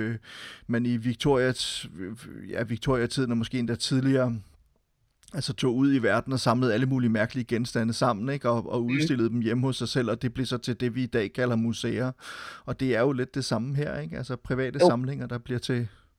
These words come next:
Speaker 1: til noget helt, meget, meget
Speaker 2: Ja.
Speaker 1: større, noget helt andet.
Speaker 2: Lige præcis. Og der, der er vi jo også ude i noget andet. Altså, jeg kan jo også godt lide, altså, og det er måske der, hvor jeg måske adskiller mig lidt fra, fra nogle af sådan de andre samlere, jeg sådan kender, måske også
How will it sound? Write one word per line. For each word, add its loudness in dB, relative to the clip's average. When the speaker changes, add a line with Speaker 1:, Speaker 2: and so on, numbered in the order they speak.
Speaker 1:
til 2
noget 6
helt, 2
meget, 4
meget 2
Speaker 2:
Ja. 2
Speaker 1:
større, 4
noget -2
helt -2
andet. 0
Speaker 2:
Lige 6
præcis. 2
Og -4
der, 8
der 8
er 8
vi 8
jo 10
også 6
ude 8
i 6
noget 6
andet. 6
Altså, 4
jeg 6
kan 6
jo 6
også 6
godt 4
lide, 6
altså, 2
og 6
det 6
er 8
måske 10
der, 8
hvor 6
jeg 6
måske 2
adskiller 6
mig 2
lidt 4
fra, 6
fra 2
nogle 4
af 4
sådan 0
de -12
andre 10
samlere, 6
jeg 6
sådan 4
kender, 4
måske 6
også 8